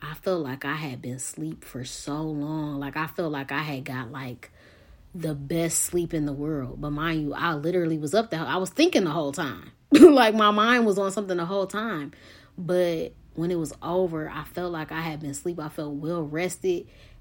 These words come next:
and my energy felt so high. I felt like I was on a cloud. Like, I couldn't even explain it,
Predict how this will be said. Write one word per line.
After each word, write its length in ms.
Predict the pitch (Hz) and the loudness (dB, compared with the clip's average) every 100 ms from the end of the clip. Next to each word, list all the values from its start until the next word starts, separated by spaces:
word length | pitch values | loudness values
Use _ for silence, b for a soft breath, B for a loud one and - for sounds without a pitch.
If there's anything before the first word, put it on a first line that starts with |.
| - | -12
and 480 | 160 165 160 156 147 | -4 -2 0 -2 -4
my 260 | 143 165 143 | -4 -4 -4
energy 380 | 170 180 160 160 | -6 -6 -6 -8
felt 240 | - 151 | -6 -6
so 220 | 151 156 | -6 -8
high. 180 | 156 151 - | -4 -6 -6
I 100 | 160 | -10
felt 220 | - 180 | -4 -2
like 160 | 156 151 | -2 -4
I 100 | 151 | -6
was 140 | 147 | -6
on 100 | 135 | -6
a 60 | - | -8
cloud. 720 | - - 160 156 147 127 117 - _ - | -16 -4 0 0 -2 -8 -16 -20 _ -10
Like, 440 | 139 139 131 - b b b b b _ _ | -8 -6 -8 -12 b b b b b _ _
I 120 | - 165 | -10 -10
couldn't 360 | - 185 175 | -4 -2 0
even 240 | 165 160 147 | 0 0 -2
explain 600 | 143 - 143 156 151 139 | -4 -10 -6 -4 -4 -4
it, 180 | 120 | -10